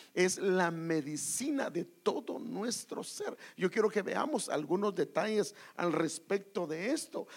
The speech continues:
Por eso es que está la oposición, porque de esa manera entonces la gente no va a sanar. Por eso es que el Se-, y, y fíjese, pues, el Señor lo explica de esta manera.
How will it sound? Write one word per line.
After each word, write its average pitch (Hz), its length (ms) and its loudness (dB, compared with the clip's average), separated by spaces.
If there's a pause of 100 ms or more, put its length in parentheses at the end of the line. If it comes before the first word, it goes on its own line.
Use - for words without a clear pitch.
Por 214 180 6
eso 294 300 4
es - 140 0
que 185 80 -4
está - 260 0
la 208 120 2
oposición, 170 840 -2 (240)
porque 185 320 2
de 170 300 4
esa 269 260 4
manera 190 640 2 (180)
entonces 214 800 4
la 170 200 4
gente 220 440 0
no 190 340 -2
va 214 120 4
a - 40 -4
sanar. - 540 -4 (240)
Por - 160 2
eso 202 160 2
es 202 80 -4
que 254 80 -2
el 202 80 2
Se-, - 200 -4
y, 214 260 -2
y - 20 -2 (160)
fíjese, 202 360 0
pues, 143 320 -6
el 160 120 -8
Señor 170 280 2
lo 294 60 2
explica 220 400 -2
de 190 80 -4
esta - 180 -6
manera. - 380 -12